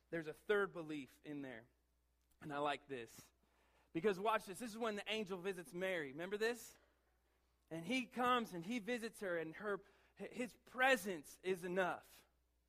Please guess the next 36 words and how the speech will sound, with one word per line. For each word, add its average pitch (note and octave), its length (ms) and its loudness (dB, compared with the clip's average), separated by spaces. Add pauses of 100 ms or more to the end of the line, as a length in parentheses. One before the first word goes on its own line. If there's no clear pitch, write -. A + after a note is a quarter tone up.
(640)
Because F#3+ 300 0
Mary A3+ 440 4
looks B3 280 4
at A3+ 80 4
it - 20 -2
and F#3 80 -6
she G3 140 -10
says, F#3 280 -12
"Wh-, G#3 280 -14
who D4 160 0
am C4 120 2
I? A#3 260 2 (1080)
Wh-, F#3+ 180 -10
what C4+ 120 -2
do C4+ 60 2
I B3+ 200 2
got?" D#3+ 260 -2 (640)
And F3 200 -4 (120)
the F#3 120 -6
<laughs> G3 100 -2
angel's G3 340 -6
clear G3+ 260 0
to D#3 80 -10
point F#3 280 -6
out, E3+ 200 -4
"You, G3 160 -18
you G3+ 120 -16
don't A#3 160 -6
really G#3 160 -8 (160)
have G#3+ 100 -10 (100)
a D#3+ 40 -8
whole D#3+ 220 -4
lot, C3 280 -2 (640)
but F#3 200 0
you G3 140 -6
have," F#3 460 -4